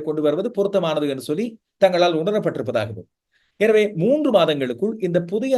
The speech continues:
நடைமுறை பற்றி ஒரு விடயங்களை கொண்டு வருவதாக, அதற்கான திட்டங்கள் இப்பொழுது வகுக்கப்பட்டிருப்பதாக ஊடகவியலாளர்களுக்கு தெரிவித்திருக்கின்றனர். இந்த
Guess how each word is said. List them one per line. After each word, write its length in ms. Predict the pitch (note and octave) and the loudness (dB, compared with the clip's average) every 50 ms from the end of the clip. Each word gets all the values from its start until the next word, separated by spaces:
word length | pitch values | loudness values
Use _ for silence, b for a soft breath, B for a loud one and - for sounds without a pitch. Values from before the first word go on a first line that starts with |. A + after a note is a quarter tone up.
| G3 F3 | 0 0
நடைமுறை 340 | D#3+ E3 E3+ E3 D#3+ D#3+ D3+ D#3 | 0 0 0 0 0 0 0 0
பற்றி 220 | D#3 D3 D3+ G3 G#3 - G#2 - - D#3 | -2 -4 -2 -4 -6 -6 -8 -6 -4 0
ஒரு 100 | D3+ D3+ D3 | 0 2 2
விடயங்களை 380 | D#3 E3+ F#3 F#3 F#3 F#3 F3 | 2 0 -2 -2 -2 -2 -2
கொண்டு 220 | E3+ E3+ D#3 D3 D3 C#3+ | -4 -4 -4 -2 0 0
வருவதாக, 460 | C3+ C3 B2 A#2 A#2 A#2 A2 D3 F3 E3+ - _ _ _ _ _ _ _ _ _ _ _ _ _ - | 0 0 -2 -4 -4 -4 -4 -4 -6 -6 -10 _ _ _ _ _ _ _ _ _ _ _ _ _ 0
அதற்கான 380 | F3 F#3 G3+ G3 G3+ F#3+ F#3+ F3+ G3+ | 2 2 4 4 4 2 2 0 -4
திட்டங்கள் 340 | G3 G3+ C4+ C4 B3 A3 G3 | -2 -2 -2 0 2 0 0
இப்பொழுது 240 | - F#3+ F3 E3+ D#3 | 0 -2 -2 0 2
வகுக்கப்பட்டிருப்பதாக 840 | C#3 D3+ F#3 F#3 F3 F3+ E3 D#3 C#3 C#3 B2 B2+ B2+ C3+ D3+ G3 A#3 A3 | 2 2 2 0 -2 -4 -4 -4 -4 -4 -6 -4 -4 -4 -2 -2 -2 0
ஊடகவியலாளர்களுக்கு 800 | G3 F3 E3+ D3 D#3+ D3 D3 C#3+ C3+ B2 B2 A#2+ A#2+ C3+ D3+ G#3 - D#3+ | 0 0 -2 -2 -2 -2 -2 -2 -2 -4 -4 -4 -4 -6 -6 -4 -4 -4
தெரிவித்திருக்கின்றனர். 520 | B2 A#2 G#2+ G#2+ G#2+ A2 G2+ F2 - - _ _ _ _ _ _ _ _ _ _ - | -4 -4 -8 -10 -12 -14 -16 -18 -20 -20 _ _ _ _ _ _ _ _ _ _ -4
இந்த 120 | E3 E3+ | 0 0